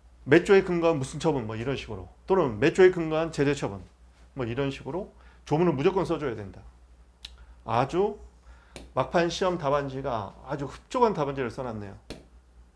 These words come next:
요건을 써줬는데 여기에서는 가중 부가처분에 대한 집행정지 가능성, 왜 문제가 되는지를 조금 더 어딘가에다 써줬으면 좋겠어요.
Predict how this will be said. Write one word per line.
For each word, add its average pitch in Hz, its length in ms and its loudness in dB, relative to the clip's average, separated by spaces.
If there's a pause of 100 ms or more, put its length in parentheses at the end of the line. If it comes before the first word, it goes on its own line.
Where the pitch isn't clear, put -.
(460)
요건을 160 460 -2
써줬는데 160 760 -4 (380)
여기에서는 156 640 0 (180)
가중 156 280 -2
부가처분에 160 440 -2
대한 151 160 -2
집행정지 147 480 -6
가능성, 120 580 -8 (680)
왜 151 160 6
문제가 196 280 6
되는지를 175 380 -2
조금 202 380 -2
더 185 160 0
어딘가에다 156 680 0
써줬으면 196 520 -2
좋겠어요. 110 460 -10